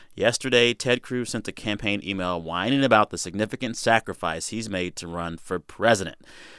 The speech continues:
She then goes on to excoriate Cruz, basically saying, "Are you kidding me, Ted Cruz? We're supposed to pity you because trying to be the leader of the free world is hard? Two words, boo-hoo."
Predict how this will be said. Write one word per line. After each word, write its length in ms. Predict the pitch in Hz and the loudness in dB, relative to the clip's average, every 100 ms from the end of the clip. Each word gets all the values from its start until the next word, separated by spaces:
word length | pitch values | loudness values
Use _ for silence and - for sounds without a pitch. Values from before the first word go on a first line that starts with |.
| - | -18
She 320 | - - 151 143 | -8 0 0 4
then 280 | 151 156 | 4 4
goes 320 | 135 139 131 120 | 4 4 4 6
on 580 | 117 113 113 110 113 - - | 8 8 6 4 0 -6 -10
to 600 | - 117 107 104 104 - | -6 -4 -2 -4 -6 -6
excoriate 920 | - 143 - - 165 175 160 110 98 - | -4 -4 -6 2 6 8 8 4 0 -6
Cruz, 420 | - 101 98 92 | -6 -4 -4 -2
basically 380 | 127 123 120 117 | 0 0 -2 -2
saying, 380 | - 110 104 101 - - - | 0 2 0 -4 -10 -20 -6
"Are 140 | 110 110 | -2 0
you 180 | 127 | -2
kidding 340 | 135 - 147 151 | -2 0 2 2
me, 140 | 156 | 0
Ted 260 | 151 160 151 | 0 -2 -2
Cruz? 460 | - 160 156 156 | -2 0 0 -2
We're 140 | - 147 | -2 -2
supposed 340 | 139 147 139 | 0 2 2
to 80 | - | -2
pity 240 | - 135 | -4 -2
you 340 | 127 113 120 131 | 0 2 2 0
because 360 | 123 - 107 | -2 -2 -2
trying 260 | - 113 110 | 0 0 0
to 60 | 110 | -2
be 60 | |
the 60 | 95 | -4
leader 280 | 104 110 87 | -2 0 -2
of 100 | 85 | -4
the 80 | |
free 220 | 92 117 117 | -6 -4 0
world 260 | 107 120 | 0 0
is 80 | - | -4
hard? 480 | - 123 143 170 185 _ - - - | -2 2 4 4 0 _ -20 -20 -12
Two 180 | - 190 | -4 6
words, 460 | 156 107 80 - - - _ _ | 8 8 4 -8 -12 -16 _ _
boo-hoo." 460 | 117 131 131 92 | 2 4 4 2